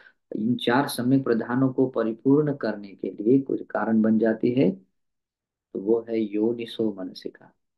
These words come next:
इसलिए आपके मित्र के तौर पर ये दो कल्याण मित्र हैं, बाहर का कल्याण मित्र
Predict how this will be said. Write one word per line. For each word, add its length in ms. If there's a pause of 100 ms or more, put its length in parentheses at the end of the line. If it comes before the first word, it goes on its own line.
(400)
इसलिए 300
आपके 480 (560)
मित्र 460
के 180
तौर 220
पर 360 (100)
ये 100
दो 300
कल्याण 460
मित्र 260
हैं, 280 (640)
बाहर 440
का 140
कल्याण 540
मित्र 440